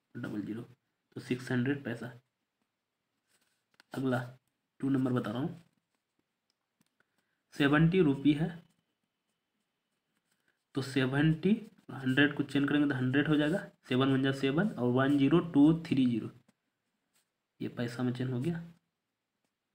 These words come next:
अगला थ्री नंबर थर्टी वन रुपी, तो थर्टी वन into hundred, तो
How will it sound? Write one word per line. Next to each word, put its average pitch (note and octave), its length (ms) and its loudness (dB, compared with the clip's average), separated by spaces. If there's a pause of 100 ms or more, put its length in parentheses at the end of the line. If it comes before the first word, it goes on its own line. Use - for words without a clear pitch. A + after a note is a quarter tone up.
(1400)
अगला B2 300 0 (2250)
थ्री B2+ 240 0
नंबर B2 340 0 (1200)
थर्टी B2+ 280 -2
वन C3 260 -2
रुपी, B2 300 -2 (2500)
तो C3 120 -4
थर्टी B2+ 420 0
वन C3+ 260 2
into B2+ 380 0 (1120)
hundred, B2+ 500 -2 (760)
तो B2+ 80 -4